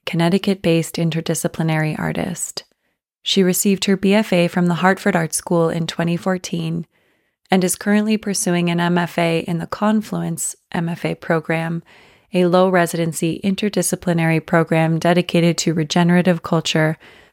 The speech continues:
based at the University of New Mexico. She creates work about chronic illness using fibers and found objects. Rebecca lives with chronic illness.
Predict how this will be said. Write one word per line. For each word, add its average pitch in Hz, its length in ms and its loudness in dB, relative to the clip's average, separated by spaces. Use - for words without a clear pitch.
based 165 280 2
at 160 100 -4
the 165 100 0
University 156 640 -2
of 151 80 -2
New 151 120 -2
Mexico. - 600 -6
She - 220 -2
creates 196 500 2
work 170 260 2
about 170 260 -2
chronic 175 420 0
illness 160 560 -4
using 175 340 -2
fibers 175 680 -2
and 165 320 -4
found 160 460 -4
objects. - 760 -4
Rebecca 208 460 -2
lives 180 360 0
with 175 140 -6
chronic 175 400 0
illness. 165 640 -6